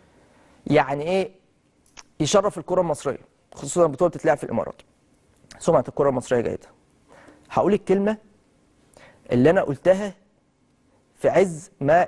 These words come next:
الزمالك اعتذر عن المشاركه في السوبر، واللي قلتها امبارح واللي قلتها الاسبوع اللي فات. خساره، خساره، خساره ان، ان بطوله السوبر تتلعب من غير نادي الزمالك.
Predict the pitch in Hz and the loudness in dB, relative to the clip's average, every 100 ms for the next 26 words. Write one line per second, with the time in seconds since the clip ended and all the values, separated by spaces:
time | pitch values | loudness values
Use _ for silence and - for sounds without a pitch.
0 | - 127 135 156 180 - - 127 175 175 | -2 -8 0 2 2 0 -4 -2 0 2
1 | 185 180 - _ _ _ _ _ _ _ | 0 -2 -14 _ _ _ _ _ _ _
2 | _ - 143 135 175 175 165 - - 120 | _ 0 0 0 -4 -6 -8 -10 -12 -12
3 | - - _ - - - 131 127 127 180 | -14 -20 _ -20 -18 -2 0 2 2 0
4 | 175 165 190 - 135 127 175 175 139 160 | 2 2 2 0 -6 -4 -2 -2 0 -2
5 | 151 - 95 - - _ _ _ _ _ | -2 -4 -10 -10 -20 _ _ _ _ _
6 | _ - - - 156 143 185 214 220 - | _ -20 -20 -2 0 4 4 4 -2 -6
7 | - 147 185 160 120 - 135 180 196 151 | -12 0 2 2 -2 -10 0 0 2 -2
8 | 147 151 156 143 135 143 139 190 190 160 | -6 -6 -6 -4 -4 -4 0 0 0 -2
9 | - 202 220 - - 151 175 190 151 143 | -4 0 0 -2 -6 0 2 2 0 0
10 | 175 175 170 139 131 117 _ | 2 2 0 -2 -2 -4 _